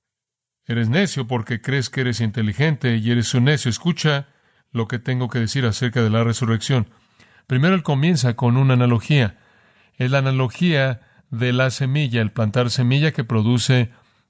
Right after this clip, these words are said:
algún tipo de resultado en lo que sale de esa semilla. Lo que tú siembras no se vivifica, sino muere antes. Y lo que siembras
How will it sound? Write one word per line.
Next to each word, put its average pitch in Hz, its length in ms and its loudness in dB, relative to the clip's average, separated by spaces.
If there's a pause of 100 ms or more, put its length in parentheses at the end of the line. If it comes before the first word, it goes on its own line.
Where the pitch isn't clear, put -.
algún 117 320 0
tipo 113 380 0
de 113 380 0 (680)
resultado 120 920 -2 (1080)
en 120 200 -2
lo 120 120 0
que 123 140 -4
sale 127 420 -2
de 117 120 -4
esa 113 260 -4
semilla. 113 520 -4 (1000)
Lo 120 220 -2
que 123 120 -4
tú 131 200 -4
siembras 127 800 -2 (500)
no 117 300 0
se 113 400 -4 (240)
vivifica, 117 920 -4 (280)
sino 113 360 -2
muere 110 300 2
antes. 120 500 -4 (880)
Y 117 120 -4
lo 117 180 -2
que 120 140 -4
siembras 123 720 0